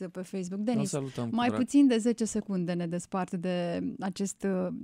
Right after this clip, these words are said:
Speaker 1: interviu, mini-interviu. Întotdeauna timpul nu mi-ajunge
Speaker 2: Daniela
Speaker 1: să
Speaker 2: mi-a făcut enormă plăcere.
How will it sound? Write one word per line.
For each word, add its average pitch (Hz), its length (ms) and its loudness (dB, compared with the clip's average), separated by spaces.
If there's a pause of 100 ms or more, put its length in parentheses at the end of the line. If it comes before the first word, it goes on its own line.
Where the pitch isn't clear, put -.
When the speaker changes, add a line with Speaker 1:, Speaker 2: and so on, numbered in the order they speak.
Speaker 1:
interviu, 190 720 -2
mini-interviu. 208 880 2 (400)
Întotdeauna 226 600 -4
timpul 180 540 -6
nu 190 100 -2
mi-ajunge 175 460 0
Speaker 2:
Daniela 165 260 0
Speaker 1:
să 170 80 2
Speaker 2:
mi-a 156 100 0
făcut 143 320 -10
enormă 113 360 -4
plăcere. - 440 -10